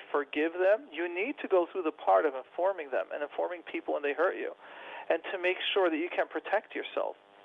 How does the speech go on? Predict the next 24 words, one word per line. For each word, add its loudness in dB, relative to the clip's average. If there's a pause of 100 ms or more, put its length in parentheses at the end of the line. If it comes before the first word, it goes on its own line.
That 10
is -2
the -4 (160)
first 2 (100)
step. 0 (1400)
Understand, 2
the -4
first 2 (100)
step, 6
not 8
the -2
first 4
step, 0
that's 0
one 2
of 0
the 0
important -4
steps. -2 (560)
That 10
is 4 (100)
being 0
able 6
to -18